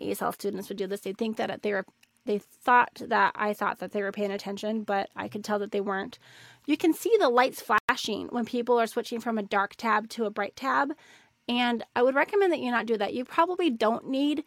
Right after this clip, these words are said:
to be finding a whole lot of supporting documents or anything like that in the middle of an interview.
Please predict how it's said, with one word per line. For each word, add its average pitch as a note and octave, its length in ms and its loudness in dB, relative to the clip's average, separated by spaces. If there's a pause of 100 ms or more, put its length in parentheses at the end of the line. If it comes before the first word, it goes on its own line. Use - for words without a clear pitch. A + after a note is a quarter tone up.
(360)
to D4+ 120 -2
be D4 100 0
finding C#4+ 320 0
a D4 60 2
whole C#4+ 180 0
lot C4+ 180 4
of C4+ 80 -2
supporting C4 420 -4
documents A#3 520 -2
or A#3 40 -2
anything A3+ 240 -2
like A3 120 -2
that A3 140 -2
in A3 80 -2
the G#3+ 60 0
middle A3 320 0
of A3 120 -6
an A3+ 60 -6
interview. A#3 500 -2